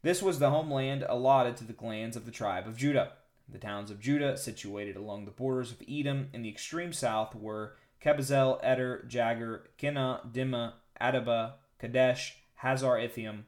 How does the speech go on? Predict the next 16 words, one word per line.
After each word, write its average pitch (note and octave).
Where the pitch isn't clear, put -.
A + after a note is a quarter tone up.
Ziph, C3
Zelom, A2+
Telem, B2+
Beloth, B2+
Hazar C#3+
Hadath, A#2+
Kereth C3
Hezron, G#2+
that G#2
is F#2+
Hazar, G#2+
Amon, A#2
Shema, A2+
Moladar, A2+
Haziar, A2
Gadiah, A2